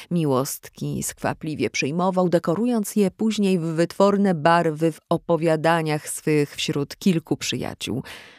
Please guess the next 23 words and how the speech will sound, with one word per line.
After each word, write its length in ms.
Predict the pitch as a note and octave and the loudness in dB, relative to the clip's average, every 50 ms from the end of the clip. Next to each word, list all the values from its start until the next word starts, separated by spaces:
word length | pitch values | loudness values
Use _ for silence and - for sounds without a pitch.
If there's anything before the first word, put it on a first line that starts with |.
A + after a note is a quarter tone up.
| _ _ | _ _
Franusia 800 | - - - C#4 C#4 C#4 B3+ C#4+ C#4+ B3+ - - - E3+ E3 E3+ | -4 2 6 6 6 8 6 6 4 4 2 2 2 4 4 4
z 80 | D#3+ D3 | 2 2
drugiego 460 | E3+ F3+ F#3 F3 F#3 F3+ E3+ F#3 F3+ | 2 2 4 4 4 4 4 2 0
piętra, 560 | - - G3+ F3+ F3 F3 - F#3+ G3 F#3+ G3 | 2 2 0 0 0 -2 -2 0 0 0 0
cuchnąca 800 | - - A3+ G#3+ - - G#3 G#3 G#3 G3+ G3+ F#3 - G#3+ F#3+ F#3+ | 0 0 -2 -2 -2 -2 -2 0 2 2 0 0 0 0 0 2
mydlinami, 880 | F#3+ G3 G#3 F3 E3 F3+ F#3 F#3 F3+ F3+ D3 C#3 C#3+ C#3 D3+ F#3 A#3 - - - - - - - - | 4 2 2 2 0 0 0 2 2 2 2 0 0 2 2 0 0 0 -4 -16 -16 -16 -6 0 4
była 360 | A3 C#4 C#4+ D#4+ D4+ D4+ C4+ | 4 4 6 6 4 4 2
w 60 | - | 0
tych 280 | - C4+ B3 - - A#3+ | -2 -4 -4 -2 -4 -4
opowiadaniach 720 | A3+ - A#3 G3 G#3 G#3 F#3 G#3 A#3 A#3 A3+ A3 G3+ - | 0 0 0 2 2 2 2 2 2 2 2 0 0 -2
panną 640 | - - G#3+ G#3+ A3 G#3+ G#3 G3+ G3+ G3+ G3+ G3 F3+ | -6 -4 -2 0 2 2 2 2 2 2 2 2 0
z 120 | D3 B2+ - | 0 -2 -2
bardzo 560 | - D#3+ E3+ F3 E3+ F3 E3 E3 A2+ D#3+ D3+ | 2 4 4 4 4 2 -2 -2 -2 -4 -4
przyzwoitej 840 | - - - D3 D3 C3+ B2+ C3+ C#3+ C#3+ D3+ C#3 - - C#3+ C3+ D3 | -4 -4 -2 -2 -2 -2 -2 0 0 0 0 -2 -2 -2 -2 -2 0
rodziny, 480 | D#3 E3 D3+ - D3+ D#3 D#3+ - D#3+ - - - - - - - - | -2 -4 -4 -4 -6 -6 -4 -4 -6 -6 -8 -12 -20 -20 -12 -2 0
odwiedzającą 1000 | F3+ F3 E3+ F#3 F3+ E3 F3+ F3 F#3 F#3 F#3+ F3+ F3 D3+ - - C#3+ C#3+ C#3+ C#3+ | 2 6 6 6 6 6 6 4 4 4 2 0 0 -2 -4 -4 -2 -2 -2 -2
go 260 | B2+ D3 C#3+ C#3+ - | 0 2 2 2 2
o 120 | - D#3 D#3+ | 2 0 -2
szarej 400 | - - E3 E3+ F3 D#3+ D#3 C3 | 0 2 2 2 4 2 2 2
godzinie 520 | E3 D#3+ D#3 C#3+ D#3+ F#3+ F#3 F3 E3 D#3 | 0 0 0 0 0 0 0 0 0 -2
z 120 | - - - | -4 -6 -6
panną 520 | - F3 F3 E3+ D#3+ D#3 D3 D3+ D3+ C3 | -4 -2 -2 -2 -2 -4 -4 -4 -4 -4
służącą. 800 | - - - - C#3 C3+ C#3 G#2 - - - - - - A#2 | -6 -8 -8 -6 -6 -4 -4 -4 -6 -6 -8 -8 -6 -6 -6